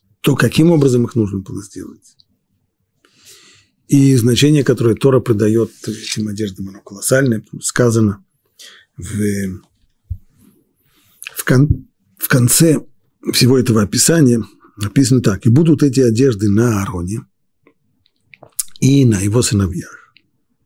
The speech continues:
когда они будут входить в шатёр собрания,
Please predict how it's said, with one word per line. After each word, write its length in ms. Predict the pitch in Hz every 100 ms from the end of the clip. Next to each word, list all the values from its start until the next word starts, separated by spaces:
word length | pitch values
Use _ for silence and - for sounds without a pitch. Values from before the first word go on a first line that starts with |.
| _ _ - - - -
когда 380 | - 110 113 151
они 160 | 147 113
будут 300 | 131 135 -
входить 720 | - 95 98 151 - - - _ _ _ _
в 80 | -
шатёр 520 | 117 104 123 117 120 - _ _ _ _ _
собрания, 680 | - 104 98 82 - 113